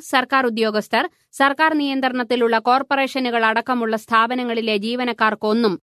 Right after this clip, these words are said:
വിദേശ സഹായം സ്വീകരിക്കാൻ പാടില്ല. സർക്കാരിന് പണം സ്വീകരിക്കണമെങ്കിലും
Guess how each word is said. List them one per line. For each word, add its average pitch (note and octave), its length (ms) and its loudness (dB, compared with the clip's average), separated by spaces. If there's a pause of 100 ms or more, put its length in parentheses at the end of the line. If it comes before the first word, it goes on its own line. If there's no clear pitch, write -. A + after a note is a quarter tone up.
(140)
വിദേശ B3 320 2
സഹായം A#3+ 480 0
സ്വീകരിക്കാൻ A#3 680 -2
പാടില്ല. G3 440 4 (380)
സർക്കാരിന് D#4+ 600 2
പണം C#4 320 2
സ്വീകരിക്കണമെങ്കിലും C4 920 0